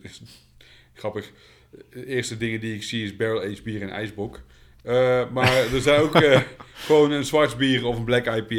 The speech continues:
Speaker 1: A. Valt ook onder, eh, de noemer, eh, de Dark Arts.
Speaker 2: Ja, precies. En de black I P A is wel echt, eh, een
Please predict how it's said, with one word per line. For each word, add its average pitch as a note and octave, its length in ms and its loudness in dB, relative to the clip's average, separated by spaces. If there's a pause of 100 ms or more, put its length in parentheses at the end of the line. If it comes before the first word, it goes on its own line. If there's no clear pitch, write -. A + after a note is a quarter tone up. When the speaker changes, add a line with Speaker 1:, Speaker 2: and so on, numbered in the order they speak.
(280)
Speaker 1:
A. - 40 -18
Valt C3+ 320 0
ook C#3 220 -2
onder, A2 320 -4 (100)
eh, F#2+ 500 -6
de G2+ 60 -12
noemer, G2+ 260 -10 (140)
eh, G2 80 -14 (240)
de G2+ 80 -16
Dark F#2+ 260 -10
Arts. - 440 -12
Speaker 2:
Ja, G2+ 180 -2
precies. - 520 -12 (680)
En A2+ 120 -2
de A2+ 100 2
black C3+ 260 2
I G2 180 6
P - 80 -6
A G2 140 0 (180)
is F#2+ 100 -4
wel F#2+ 240 -4
echt, - 220 -8 (140)
eh, G2+ 140 -10 (400)
een E2+ 160 -10